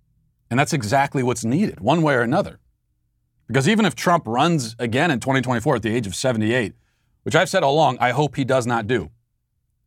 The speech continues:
I mean, my posi-, leaving everything else aside, I've been very clear. I do not support seventy-eight-year-olds running for president. I don't think, I don't think anyone should be doing that at that age. I don't think anyone over,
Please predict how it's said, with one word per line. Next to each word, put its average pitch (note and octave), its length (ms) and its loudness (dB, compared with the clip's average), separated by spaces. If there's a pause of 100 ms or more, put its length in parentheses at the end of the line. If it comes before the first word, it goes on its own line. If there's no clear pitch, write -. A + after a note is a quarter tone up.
(420)
I C3+ 40 2
mean, C3 80 4
my G#3 200 4
posi-, G3 360 -4
leaving G#3 360 0
everything A#3 300 0
else G3 180 2
aside, B2 500 0 (480)
I've G#3+ 180 4
been G3 160 0
very F3 200 2
clear. D#3 320 0
I D3+ 80 2
do G#3 60 2
not F#3+ 200 2
support D#3+ 360 0
seventy-eight-year-olds C3+ 920 0
running A2+ 220 0
for G#2+ 80 -4
president. F2 380 -2
I A#2 40 4
don't C#3+ 140 2
think, C3+ 200 -2
I C3+ 60 2
don't D#3+ 140 2
think C#3 220 -2
anyone C#3+ 300 2
should A#2 140 -6
be G#2+ 60 -2
doing A2+ 200 0
that G#2 180 -2
at A#2+ 180 0
that G#2+ 120 -2
age. - 180 -6 (440)
I E3 60 6
don't G#3+ 80 0
think F#3+ 120 0
anyone E3+ 220 2
over, D3+ 160 2